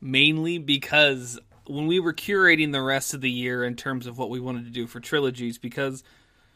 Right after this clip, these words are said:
our main goal, we thought it would be much more interesting to have trilogies that are actually tied to newer releases, whether as we do an odd trilogy that is either tied to a new release, or we do an odd trilogy and then we do a prequel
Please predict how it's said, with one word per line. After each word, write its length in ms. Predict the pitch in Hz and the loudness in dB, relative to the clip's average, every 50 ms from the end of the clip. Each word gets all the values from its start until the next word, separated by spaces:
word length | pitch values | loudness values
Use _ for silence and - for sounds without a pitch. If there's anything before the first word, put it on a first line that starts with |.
| _ _ _ _ _ | _ _ _ _ _
our 180 | - 202 247 262 | 4 4 4 6
main 320 | 240 233 226 214 185 165 | 4 4 4 4 2 2
goal, 260 | 156 170 170 160 151 | 6 8 10 10 10
we 120 | 151 156 165 | 8 4 4
thought 240 | - 185 185 190 | 4 2 2 4
it 20 | 190 | 4
would 100 | 180 165 | 2 2
be 100 | 156 160 147 | 2 2 2
much 240 | 143 143 139 - | 2 0 -2 -2
more 140 | - 143 131 | -4 -2 0
interesting 500 | 131 131 131 127 123 123 - - 127 120 | 0 2 2 2 0 0 -2 -2 -2 -2
to 80 | 117 110 | -2 -6
have 320 | - - 143 151 165 160 156 | -4 2 4 4 4 4 0
trilogies 680 | - - 143 131 127 120 123 123 120 120 120 117 - | -6 -6 -4 -2 -2 -4 -4 -4 -6 -6 -6 -8 -10
that 160 | _ 131 123 | _ -10 -8
are 60 | 123 104 | -8 -6
actually 400 | 117 120 117 - - 135 131 123 | -8 -8 -8 -8 -6 -6 -6 -6
tied 440 | 120 - - 127 113 113 110 110 113 | -6 -8 -6 -6 -6 -6 -6 -8 -10
to 120 | - - 120 | -8 -6 -4
newer 260 | 117 117 117 117 120 | -4 -4 -4 -6 -6
releases, 640 | 117 117 117 131 139 127 - - 80 71 - - - | -6 -6 -4 -4 -2 -2 -4 -6 -8 -12 -16 -16 -14
whether 380 | 123 123 123 120 123 120 117 | -10 -8 -6 -6 -4 -4 -4
as 400 | 117 117 117 113 113 120 117 - | -6 -6 -8 -8 -10 -10 -12 -12
we 140 | 131 123 120 | -10 -10 -10
do 300 | 117 117 127 131 131 123 | -8 -6 -6 -6 -4 -6
an 120 | 117 117 | -6 -8
odd 240 | - 113 117 113 110 | -8 -10 -10 -10 -10
trilogy 640 | 113 - - 117 113 113 113 - 120 110 110 113 - _ _ _ _ _ _ _ | -10 -12 -10 -10 -10 -10 -10 -10 -10 -10 -10 -12 -16 _ _ _ _ _ _ _
that 80 | - 117 | -12 -10
is 120 | 117 120 | -8 -8
either 160 | 117 104 95 | -8 -10 -10
tied 400 | - - - 160 170 170 165 165 | -10 -2 2 4 4 4 4 2
to 140 | - - 170 | 0 -2 -2
a 40 | 160 | -2
new 200 | 151 151 147 147 | 0 -2 -4 -4
release, 440 | 143 139 135 139 139 135 127 - - _ | -4 -2 0 0 0 0 -2 -4 -10 _
or 240 | - 165 180 185 175 | 0 2 2 4 4
we 100 | 156 143 | 2 2
do 160 | 139 135 131 | 2 0 0
an 60 | 127 120 | 0 0
odd 200 | 117 113 113 - | -2 -4 -6 -6
trilogy 440 | - 131 120 120 117 117 117 117 | -8 -6 -6 -6 -6 -6 -8 -8
and 100 | 113 113 | -6 -6
then 80 | 117 113 | -6 -8
we 80 | 110 110 | -8 -8
do 120 | 113 113 113 | -10 -10 -12
a 40 | 117 | -12
prequel 520 | - - 285 285 - - - 120 95 - | -6 -4 -4 -4 -4 -4 -12 -14 -14 -16